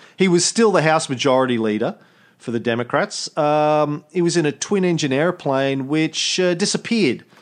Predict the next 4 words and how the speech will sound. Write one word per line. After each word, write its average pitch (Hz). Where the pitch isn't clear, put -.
over 135
a -
remote 127
section 120